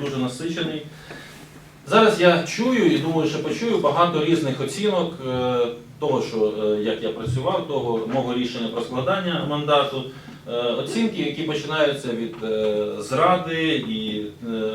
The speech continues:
трусості, закінчуючи героїчним вчинком і, і майже прославленням. Е, для більшості містян насправді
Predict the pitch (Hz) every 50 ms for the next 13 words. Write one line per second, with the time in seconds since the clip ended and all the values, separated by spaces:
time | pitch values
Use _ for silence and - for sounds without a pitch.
0 | 110 107 - - 170 208 214 180 165 165 156 156 - 147 151 151 143 139 123 110
1 | 110 113 - 135 127 - 175 180 175 151 147 139 127 - 127 113 120 127 131 131
2 | 131 131 - 123 120 113 - - - 202 208 196 175 170 160 151 147 131 123 120
3 | 120 117 117 - 117 117 120 117 117 113 120 131 131 120 117 - - - 107 -
4 | - 190 208 208 196 185 185 175 175 170 170 - - - - - - - - -
5 | - - - - - 120 123 127 131 127 131 131 131 131 127 - - - - -
6 | - 131 151 175 196 196 180 143 127 139 226 247 214 - 175 170 165 - 160 156
7 | 151 143 131 131 143 151 151 151 - 170 160 156 147 135 135 131 131 - 160 160
8 | 151 143 135 131 131 131 131 123